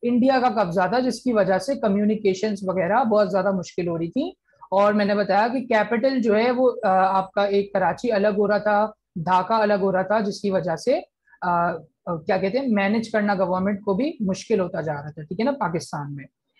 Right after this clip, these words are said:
एक ये बात हो गई geographical problem। फिर अगर हम आगे discuss करें तो हमारे पास next जो है that is economic injustice, ठीक है ना।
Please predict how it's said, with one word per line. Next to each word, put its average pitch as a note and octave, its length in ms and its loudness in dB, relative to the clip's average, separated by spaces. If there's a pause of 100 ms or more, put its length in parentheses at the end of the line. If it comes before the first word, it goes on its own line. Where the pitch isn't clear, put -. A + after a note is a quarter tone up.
(100)
एक C4+ 260 0
ये A#3 180 4
बात B3+ 260 2
हो B3 120 2
गई B3+ 120 2
geographical G3 600 0
problem। G#3 480 0 (420)
फिर C#4 120 2
अगर C#4+ 200 4
हम D4 160 0
आगे A3 280 2
discuss A3 500 -4
करें G3+ 380 -4 (500)
तो G#3 100 4
हमारे G3 360 2
पास G#3 540 0
next A3 440 -4
जो G#3+ 80 2
है F#3 260 2
that G3 240 2
is A3+ 40 0
economic A3 920 0
injustice, F3 640 -2
ठीक E3+ 100 -8
है G3 60 -2
ना। A#3 240 -2